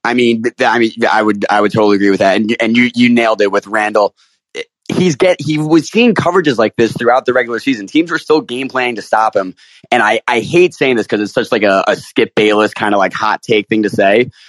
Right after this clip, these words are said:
but it, it really seems like he's, he's panic-, he is panicking, and the moment might just be too big for him. I, I, I have no other explanation. He's looked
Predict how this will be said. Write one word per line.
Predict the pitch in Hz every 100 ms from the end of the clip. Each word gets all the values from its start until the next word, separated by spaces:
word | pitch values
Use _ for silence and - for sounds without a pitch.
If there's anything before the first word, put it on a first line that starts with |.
| _
but | 127
it, | 127 -
it | 113 131
really | 131 170 131
seems | - 117
like | 104 92
he's, | 104 90 -
he's | 107 95
panic-, | - 92 90 73
he | 101 101
is | 95
panicking, | - 87 82 85 82 - _ -
and | 98
the |
moment | 98 98 98 92
might | 95
just | - 92
be | 98
too | 87 95
big | 95 92
for | 90
him. | 82
I, | 69 92 98 - 69 -
I, | 117 -
I | 120
have | 131
no | 120 123
other | 120
explanation. | 113 101 113 101 95
He's | 120 127
looked | 127 104 -